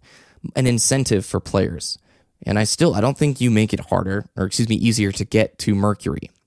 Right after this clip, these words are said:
I like the accomplishment. I like that it's hard. But is there any carrot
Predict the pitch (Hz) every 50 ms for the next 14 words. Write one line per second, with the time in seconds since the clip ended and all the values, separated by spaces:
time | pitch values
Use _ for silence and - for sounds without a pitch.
0 | _ - - 80 78 - 80 98 - - 110 107 - - - 113 113 110 - 123
1 | - - 151 156 - - - 95 98 101 90 95 98 - 98 98 98 95 - -
2 | 107 95 95 90 - - _ _ _ _ _ - _ _ _ _ _ _ 127 127
3 | 131 127 - - 139 135 135 143 127 - - _ _ - 185 233 247 226 - -
4 | 135 135 170 165 170 147 -